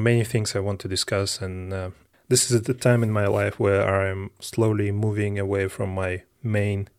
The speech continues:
company, from my main job, and I'm trying new different things. So I'm trying to write a book, and I'm trying these new podcasts, and, uh, I opened my new blog and writing articles on computer science and stuff like that.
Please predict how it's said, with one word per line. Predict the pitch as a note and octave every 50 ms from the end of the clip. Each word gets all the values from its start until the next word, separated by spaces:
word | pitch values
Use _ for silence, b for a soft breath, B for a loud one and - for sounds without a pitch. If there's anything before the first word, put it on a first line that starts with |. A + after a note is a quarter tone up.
| _ _ _
company, | - - G2 F#2 - G2 G2 F#2 F2+
from | - - F#2+
my | F#2 F2+ F2+
main | G2 G2+ G2+ G2+ G2 G2
job, | F#2+ G2+ G2 F#2 - - B B B B B B B B B _ _ -
and | A#2 A2 G#2 G2+
I'm | F#2+ F#2+
trying | - - A2 G2+ G2+ G2 G2+
new | G2+ G2+ G#2+ G#2+ G#2 G2+ F#2+
different | G2+ G2 - - G#2 F#2
things. | - G#2+ F#2+ F#2 - - - - -
So | - G2 - - - -
I'm | - G#2 -
trying | - - G#2+ G2 F#2+ G2+ -
to | - - G#2 G2+ G2 - B B B B B B B -
write | G#2+ G#2 A2 G#2+ -
a | G#2
book, | G#2 A2 A2 A#2 -
and | G#2+ G2 G2
I'm | F#2+ F#2+ F#2+
trying | F#2 - - G#2 G2 G2 G2 G2+ G#2 G2
these | G2 G2 F#2+ - -
new | G#2+ G#2+ G#2 G2+ G2+ F#2+
podcasts, | - - G#2+ G2 - G#2 G2+ G2 - - - -
and, | G#2+ G2 G2 G2 F#2+ G2
uh, | G2 G2 F#2+ F#2+ F#2+ - _ _ _ _ -
I | G2+ F#2 F2+ F2+ F2+ F#2
opened | F#2 F#2 - F#2+ F#2+ F#2+
my | G2 F#2+
new | G2 G2 G2 F#2+
blog | F#2+ G2+ G2 G2 G2 G2 F#2+ F#2+ - - _ _ _ _ _ -
and | - F#2+ F#2 F#2 F2+ F2+ F2+ F#2
writing | F#2+ F#2 F2+ - G2+ F#2+ F#2+ G2 -
articles | - G2+ - - - - G2+ - -
on | G#2+ G2
computer | - - F#2+ G#2 G2 G2 G2
science | F#2+ - - G2+ G2 F#2+ F#2+ - -
and | G2 G2 G2 G2
stuff | - - G#2 - -
like | G#2 F#2+
that. | G2 G2 G2 -